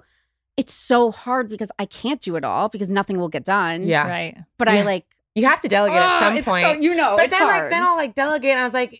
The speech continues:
Speaker 2: "You did something wrong," or, "Oh, fuck, I'll just
Speaker 1: I
Speaker 2: do it," or, like, "I can do
Speaker 1: Mm-hmm.
Speaker 2: it better." So that's, like, my thing is, like, the trust. I don't know. I have trust
Speaker 1: Or it's like,
Speaker 2: issues.
Speaker 1: "I could do it faster."
Speaker 2: Yeah.
Speaker 1: Because I don't have to train you.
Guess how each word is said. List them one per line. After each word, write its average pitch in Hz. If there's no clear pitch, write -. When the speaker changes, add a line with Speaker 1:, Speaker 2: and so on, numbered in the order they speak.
Speaker 2:
"You 233
did 247
something 247
wrong," 180
or, 208
"Oh, -
fuck, -
I'll 214
just 190
Speaker 1:
I 180
Speaker 2:
do 170
it," 156
or, 190
like, 185
"I 220
can 180
do 170
Speaker 1:
Mm-hmm. -
Speaker 2:
it -
better." 156
So 226
that's, 214
like, 247
my 165
thing 147
is, 147
like, 156
the 165
trust. -
I 160
don't 139
know. 131
I -
have 139
trust -
Speaker 1:
Or 254
it's 240
like, 240
Speaker 2:
issues. 220
Speaker 1:
"I 214
could 226
do 214
it -
faster." 175
Speaker 2:
Yeah. 214
Speaker 1:
Because 202
I 175
don't 165
have 165
to 156
train 214
you. -